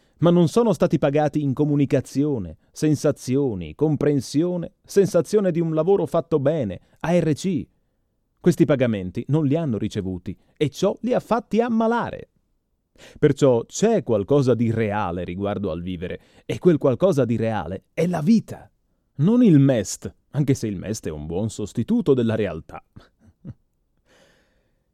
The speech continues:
Il buffo è che se riuscite a farvi pagare sotto forma dei beni che vi ho appena menzionato, di solito venite pagati anche in contanti. E certamente non c'è niente di male nell'avere un paio di barili pieni di soldi.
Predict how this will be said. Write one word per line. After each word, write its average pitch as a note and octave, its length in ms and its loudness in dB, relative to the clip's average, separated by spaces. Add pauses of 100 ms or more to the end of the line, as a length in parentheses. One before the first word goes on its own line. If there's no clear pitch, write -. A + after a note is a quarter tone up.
(160)
Il F3 140 2
buffo B2 420 0
è D3+ 140 -2
che D#3 100 0
se G#3 160 2
riuscite F#3+ 440 0
a B2+ 40 2
farvi A#2 360 -4
pagare F#2+ 340 -2
sotto G#2 260 -6
forma A#2 320 0
dei F2 200 -6
beni G2+ 320 -6
che E2 160 -8
vi E2+ 120 -6
ho G#2 120 -2
appena A2+ 260 -4
menzionato, F2+ 720 -8 (100)
di A3 140 -2
solito G#3 320 2
venite C#3+ 340 2
pagati D3 400 -2
anche F3+ 240 -4
in C#3+ 100 2
contanti. C#3 580 -2 (600)
E B3 80 0
certamente F#3 500 4
non C#3 120 2
c'è C3 140 0
niente A#2 260 0
di G#2+ 80 -4
male F#2+ 260 -4
nell'avere F2 400 -4
un F2 180 -6
paio A2 300 -4
di F2 140 -6
barili G2 420 -4
pieni F2+ 240 -8
di D#2 100 -12
soldi. A#1+ 400 -14